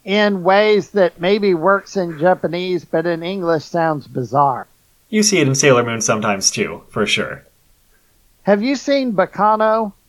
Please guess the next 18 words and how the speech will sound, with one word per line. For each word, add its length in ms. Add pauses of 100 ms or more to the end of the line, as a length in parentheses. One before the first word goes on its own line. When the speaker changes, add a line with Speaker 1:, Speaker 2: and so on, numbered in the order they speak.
(120)
Speaker 2:
I 120
have 160
not. 360 (1200)
Speaker 1:
Uh, 220
Bacano 720
is 180
a 60
really 440
good 280
series, 580 (480)
but, 320
uh, 220
most 460
of 100
the 80
cast 500
is 220
American, 1000